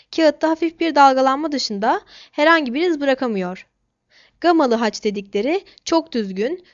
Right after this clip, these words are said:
çok hızlı, Hatta çok çok hızlı, dönecekmiş gibi duran bir biçim. "Kapalıyken bu zarfı hiç kimse yırtamaz,"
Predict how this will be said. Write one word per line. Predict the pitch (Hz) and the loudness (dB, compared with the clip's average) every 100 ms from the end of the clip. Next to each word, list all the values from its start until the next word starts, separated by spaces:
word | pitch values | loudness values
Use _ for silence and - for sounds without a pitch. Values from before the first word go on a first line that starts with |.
| - | -8
çok | 330 320 | -6 -2
hızlı, | 240 196 220 370 - _ _ | -4 -2 -2 -2 -6 _ _
Hatta | 359 - 233 180 | -14 -4 -2 -2
çok | - 311 - | -4 -6 -2
çok | 226 202 | -4 -4
hızlı, | 196 190 247 415 - _ _ _ - | -8 -6 -6 -6 -12 _ _ _ 0
dönecekmiş | 247 254 349 359 247 - | 0 2 -2 -2 -6 -8
gibi | 202 196 | -8 -6
duran | 196 190 214 | -4 -4 -4
bir | 339 - 247 | -4 -4 -10
biçim. | - 190 175 _ _ _ _ _ _ - _ | -10 -10 -10 _ _ _ _ _ _ -20 _
"Kapalıyken | 254 247 320 392 370 294 285 | -4 0 2 2 2 0 0
bu | |
zarfı | 320 285 240 330 | 4 4 4 -2
hiç | - | -4
kimse | 247 349 | -6 -2
yırtamaz," | 320 277 277 220 180 - | -2 -2 -4 -4 -6 -10